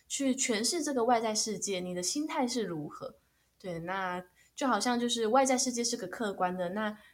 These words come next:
你的内在世界是主观，对，所以其实我们人感觉到的感受就是你自己的主观感觉嘛。所以即便就是以就是人本来就是孤独的这个前提下去思考，因为我们每个人就是即便再爱你的人也不可能完全了解你，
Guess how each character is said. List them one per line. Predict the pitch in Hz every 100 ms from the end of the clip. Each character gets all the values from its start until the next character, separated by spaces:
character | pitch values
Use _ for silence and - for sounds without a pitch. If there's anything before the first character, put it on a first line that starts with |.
| -
你 | 196
的 | 190 185 180
内 | 254 330
在 | 349
世 | 349
界 | 285
是 | 277 269
主 | - 156
观， | - 180 175 175
对， | 180 175
所 | - 208
以 | 226 220
其 | 214
实 | 214 214
我 | 202
们 | 185 175
人 | 208
感 | 285 208
觉 | 202 202
到 | 202 262
的 | 220
感 | 208 185
受 | - 226
就 | 214
是 | 294 320
你 | 220
自 | 226
己 | 196
的 | 180
主 | 180 160
观 | 185 202
感 | 190 151
觉 | 139 147 135
嘛。 | - - - -
所 | - 226
以 | 220 220 214 - - _ _ _ _ _ _ _ _ _ _
即 | - 220
便 | 254 330 294
就 | 269
是 | 254 240 214
以 | - 196 175
就 | -
是 | 202 202
人 | 180 190 285
本 | 240
来 | 190 175
就 | 220
是 | 233
孤 | 226 294
独 | 285 226
的 | 196
这 | 220
个 | 220
前 | 202 180
提 | 185 185
下 | 208 196
去 | 202
思 | 196 - 175
考， | 175 170
因 | 185
为 | 220
我 | 220
们 | 196 175 165 131
每 | 180
个 | 180
人 | 185 175
就 | 180
是 | 208 196
即 | 190
便 | 262 302
再 | 311
爱 | 294 294
你 | 247 180
的 | 180
人 | 180 185
也 | 180
不 | -
可 | 214
能 | 185
完 | 180 175
全 | 175 180
了 | 175 175
解 | 175 175
你， | 175 175